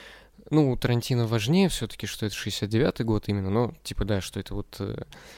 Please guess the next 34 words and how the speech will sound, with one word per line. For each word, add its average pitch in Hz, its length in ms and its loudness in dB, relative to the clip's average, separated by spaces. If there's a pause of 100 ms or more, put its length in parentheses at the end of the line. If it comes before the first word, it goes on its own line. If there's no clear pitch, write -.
(240)
те, - 160 -6
те, 110 480 2
те 110 160 0
годы, 131 440 2 (760)
э, 107 380 0
и 117 80 -6
что 123 200 -2
они 117 160 4
оба 120 300 4
как 104 240 -10
будто - 360 2
бы 113 160 0
такие 107 580 0
ни 104 120 0
о 104 120 0
чём, 180 540 4 (340)
И 123 100 -4
что 113 220 -2
они 113 160 2
оба 113 260 2
как 104 180 -4
будто 110 320 -6
бы, 107 120 -4
типа, - 300 -4
такое 101 380 -2
просто, 98 720 -8
ну, 101 240 -2
о-, - 340 -12
опять 104 280 -2
же, 98 200 -6
просто - 400 -6
путешествие - 580 -2
по - 120 -4
миру, 160 560 2